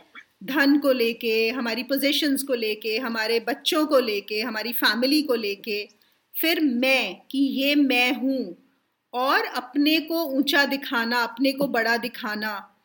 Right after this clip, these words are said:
तो ये बहुत, बहुत ज्यादा हमारा भरा रहता है।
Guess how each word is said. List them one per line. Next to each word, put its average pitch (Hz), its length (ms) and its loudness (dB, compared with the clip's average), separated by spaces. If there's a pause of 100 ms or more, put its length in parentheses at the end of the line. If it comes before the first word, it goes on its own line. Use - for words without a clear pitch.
(280)
तो 294 60 -2
ये 339 140 2
बहुत, 240 480 -2
बहुत 254 380 0
ज्यादा 240 260 -2
हमारा 233 360 -2
भरा 208 360 -6
रहता 160 320 -12
है। - 80 -20